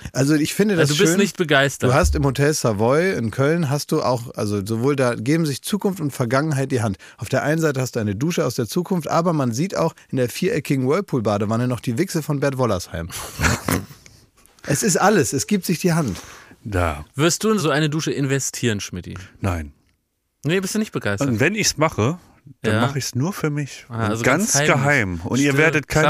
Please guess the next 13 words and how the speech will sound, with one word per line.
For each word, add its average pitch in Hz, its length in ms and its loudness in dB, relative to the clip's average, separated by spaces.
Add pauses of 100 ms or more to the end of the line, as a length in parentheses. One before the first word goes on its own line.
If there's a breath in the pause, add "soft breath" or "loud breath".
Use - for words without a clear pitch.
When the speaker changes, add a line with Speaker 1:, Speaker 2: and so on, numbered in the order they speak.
Speaker 2:
klammheimlich. 143 280 2
Speaker 3:
Technikecke 113 400 0
daraus 95 320 0
Speaker 2:
Ah, 120 120 2
Speaker 3:
machen. 127 100 2
Speaker 2:
ja, 98 240 -4
okay, 95 340 -14
verstehe. 101 460 -16 (1200 loud breath)
Also 127 280 2
wie 147 100 2
viele 226 340 0
mich 208 260 0
fragen, 151 300 2